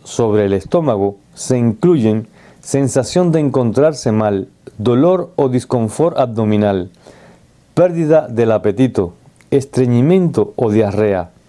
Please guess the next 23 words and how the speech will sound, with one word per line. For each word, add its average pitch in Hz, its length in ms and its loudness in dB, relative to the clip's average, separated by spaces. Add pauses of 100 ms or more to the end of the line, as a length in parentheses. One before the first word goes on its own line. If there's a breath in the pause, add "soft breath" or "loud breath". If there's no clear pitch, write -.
(360 loud breath)
flatulencia, 123 1000 0 (220)
inflamación 135 800 0
de 151 80 2
la 123 120 2
boca 151 440 -2
o 120 160 0
intestinos 113 800 0 (440 loud breath)
o 131 160 2
empeoramiento 120 920 0
de 131 80 2
estos 143 200 -2
trastornos 131 680 -2 (220)
si - 260 -2
previamente 151 920 0 (340 soft breath)
se - 200 -4
padecían. 98 720 -2 (1000 loud breath)
También 127 640 0 (120)
ulceración 120 800 0
del 135 100 2
intestino 117 640 -2 (340 loud breath)
con 117 240 -2
posible 156 440 2
sangrado, 113 800 0